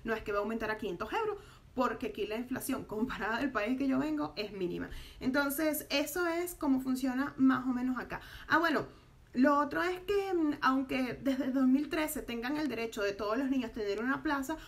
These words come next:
pues una de las cosas que yo me acuerdo importante en colocar cuando tú rellenas los papeles, como todo acá que tienes que rellenar, es poner que tú hablas solamente español en casa y, bueno, evidentemente tú tendrías prioridad porque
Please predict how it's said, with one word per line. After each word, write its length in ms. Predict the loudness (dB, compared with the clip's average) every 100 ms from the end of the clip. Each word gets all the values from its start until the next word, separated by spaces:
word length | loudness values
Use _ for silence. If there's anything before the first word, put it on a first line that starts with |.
| -18 -2
pues 320 | 2 2 0 -16 -20 -20 -18 -4
una 320 | 2 4 4
de 80 | 2
las 140 | -2
cosas 340 | 0 -2 -2 -4
que 120 | -2
yo 120 | 0
me 60 | -2
acuerdo 380 | -2 0 -2 -2
importante 580 | -2 0 -2 -2 -4 -4
en 100 | -4
colocar 540 | -2 -4 -2 -4 -4
cuando 380 | -4 -4 -2 -4
tú 240 | -6 -8 -6
rellenas 320 | -6 -2 0
los 140 | 0
papeles, 400 | -2 -4 -4 -6
como 200 | -10 -10
todo 200 | -8 -6
acá 180 | -6 -10
que 80 | -10
tienes 220 | -12 -10
que 80 | -8
rellenar, 360 | -6 -4 -4 -8 -18 -18 -20 -12 2
es 240 | 4 4
poner 480 | 2 0 2 2 0
que 140 | 0
tú 280 | -2 0 0
hablas 320 | 0 0 -2
solamente 540 | 0 0 0 -2 -2 -4 -4
español 400 | -4 -2 0 0
en 140 | 0
casa 280 | -2 -2 -2 0
y, 100 | 0
bueno, 320 | 0 -4 -6 -6
evidentemente 720 | -8 -6 -6 -6 -6 -6 -8
tú 120 | -8
tendrías 360 | -8 -8 -8 -8
prioridad 420 | -2 0 0 -4
porque 300 | -8 -8 -10